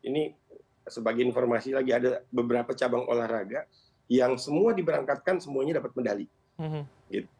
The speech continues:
Speaker 1: Seperti gulat sama wusu. Gulat itu dari empat belas ca-, eh, atlet yang diberangkatkan, dapat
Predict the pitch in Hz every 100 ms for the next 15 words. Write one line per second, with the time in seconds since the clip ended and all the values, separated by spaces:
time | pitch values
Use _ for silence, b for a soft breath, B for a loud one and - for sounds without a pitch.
0 | _ _ - 104 - - 120 113 113 117
1 | 107 110 117 143 - - 117 120 120 147
2 | 147 117 - _ _ _ _ _ - 127
3 | 139 135 127 120 190 139 131 127 131 127
4 | 135 165 - 120 - 113 113 113 - -
5 | 143 147 123 120 117 113 98 - - 151
6 | 208 - 107 -